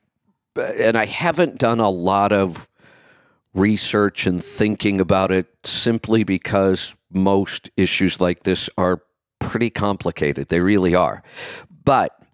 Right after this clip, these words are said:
what I have been saying, so there's, there's two big issues around cryptocurrency. One that I just spoke of is that will we get a cryptocurrency, a, a common, you know, everyday cryptocurrency that we use and it is accepted everywhere?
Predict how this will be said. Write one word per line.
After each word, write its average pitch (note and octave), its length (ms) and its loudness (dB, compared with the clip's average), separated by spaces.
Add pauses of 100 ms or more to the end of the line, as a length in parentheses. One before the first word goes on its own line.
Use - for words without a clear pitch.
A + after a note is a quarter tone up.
(180)
what G2+ 120 2
I F#2+ 80 2
have C#3 460 -2
been A2 240 0
saying, E2 420 0 (260)
so B2+ 200 2
there's, C#3+ 320 0 (120)
there's C3+ 220 2
two - 260 -2
big D#3+ 280 2
issues A#2 400 0
around G#2+ 300 0
cryptocurrency. D#2+ 840 -4 (120)
One C3 500 0
that A2 200 0 (140)
I G2+ 120 0
just G2+ 200 0
spoke - 320 0
of - 220 -10 (800)
is G#2+ 160 0
that B2 200 0
will C3 440 4
we C#3 160 2
get C3 180 0
a A#2+ 60 -2
cryptocurrency, G2+ 1160 0
a, F2+ 60 0 (100)
a F2+ 60 0
common, A2 800 0 (580)
you F#2 80 0
know, F2+ 160 2 (100)
everyday A2 600 0
cryptocurrency G#2 920 0
that G2+ 180 2
we F2+ 100 -2
use A2 480 4
and F#2 100 0
it F#2 200 -4
is F#2+ 220 0
accepted A2+ 580 0
everywhere? D2 580 -2